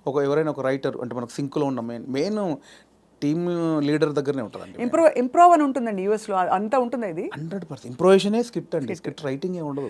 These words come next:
Speaker 2: So మీకు దానికి నేపథ్యం, ని-, మీరు
Speaker 1: Depends
Speaker 2: థియేటర్కి
Speaker 1: అది.
Speaker 2: వెళ్ళారా?
Speaker 1: ఆ?
Speaker 2: థియేటర్కి వెళ్ళారా?
Speaker 1: థియేటర్ ఏం లేదండి నాకు.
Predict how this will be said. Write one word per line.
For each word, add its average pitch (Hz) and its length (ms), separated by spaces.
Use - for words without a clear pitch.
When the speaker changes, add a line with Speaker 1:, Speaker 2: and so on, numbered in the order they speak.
Speaker 2:
So 302 80
మీకు 311 260
దానికి 277 540
నేపథ్యం, 269 460
ని-, 220 120
మీరు 214 260
Speaker 1:
Depends 214 180
Speaker 2:
థియేటర్కి 277 240
Speaker 1:
అది. 139 120
Speaker 2:
వెళ్ళారా? 247 320
Speaker 1:
ఆ? 208 200
Speaker 2:
థియేటర్కి 285 320
వెళ్ళారా? 262 260
Speaker 1:
థియేటర్ 220 260
ఏం 143 80
లేదండి 120 360
నాకు. 92 220